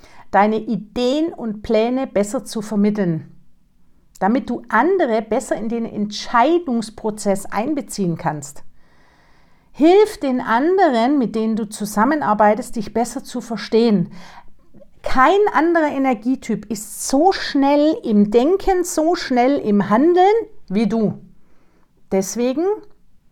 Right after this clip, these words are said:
dieses Informieren ist unheimlich wichtig und diese Kommunikation ist eben ein wahnsinnig wichtiges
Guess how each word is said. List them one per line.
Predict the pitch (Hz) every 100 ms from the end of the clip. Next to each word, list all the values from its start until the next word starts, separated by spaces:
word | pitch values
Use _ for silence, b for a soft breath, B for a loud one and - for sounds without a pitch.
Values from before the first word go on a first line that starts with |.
| _ - - - _ _ _ - -
dieses | 208 208
Informieren | 208 220 - 220 254 269 254
ist | 208
unheimlich | - 214 208 208 208
wichtig | 208 - 185 175 - -
und | 202 196
diese | 208 208 185
Kommunikation | 180 262 294 294 285 233 226 220 202 226 -
ist | 175 - -
eben | 220 214 226
ein | 196 185 170
wahnsinnig | 180 247 311 - 294 277 -
wichtiges | 202 254 285 - 247 226 240 -